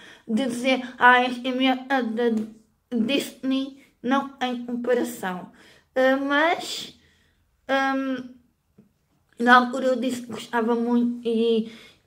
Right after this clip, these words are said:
e e na, na jogar, eh, no, no palco em direto na,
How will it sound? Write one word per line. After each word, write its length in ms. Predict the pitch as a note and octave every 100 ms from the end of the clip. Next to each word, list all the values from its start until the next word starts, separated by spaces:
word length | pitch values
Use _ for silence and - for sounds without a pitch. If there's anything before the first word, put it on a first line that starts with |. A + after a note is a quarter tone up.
| -
e 480 | C4 C4 - - _ _ -
e 280 | C#4 C#4+ C#4
na, 420 | C#4 C4+ C4 B3+
na 280 | B3 C4+ C#4
jogar, 520 | C#4+ C4 B3 B3 A#3+
eh, 180 | B3+ B3+
no, 600 | B3+ B3+ B3 A#3 A3+ A#3
no 180 | B3 A#3
palco 520 | - B3 A#3+ A#3+ A#3+
em 120 | A#3+
direto 460 | A3+ A#3 A#3 A3+ A3+
na, 180 | A3+